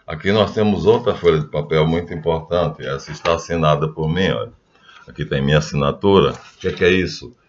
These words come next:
Eu tomei um empréstimo ao Bradesco. E aí, liquidei esse empréstimo e aqui está o comprovante de que esse empréstimo eu paguei.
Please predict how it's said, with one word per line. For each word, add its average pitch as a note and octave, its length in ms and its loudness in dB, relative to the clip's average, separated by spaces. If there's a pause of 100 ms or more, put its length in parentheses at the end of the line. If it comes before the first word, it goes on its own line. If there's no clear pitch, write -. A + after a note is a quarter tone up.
(140)
Eu A2+ 160 2
tomei A#2 260 4
um A#2 80 4
empréstimo G2+ 720 2 (180)
ao D#2+ 200 -6
Bradesco. D#2+ 680 2 (880)
E D#2+ 160 2
aí, D#2+ 460 2 (600)
liquidei A2 440 4
esse F#2+ 200 2
empréstimo F2+ 720 2 (140)
e F2 80 2
aqui F#2 220 0
está F#2+ 260 0
o F#2 140 2
comprovante F2+ 920 2
de F#2+ 140 -4
que F2+ 140 -4
esse F2 180 -4
empréstimo D2+ 800 -2
eu E2 160 -2
paguei. G2 420 2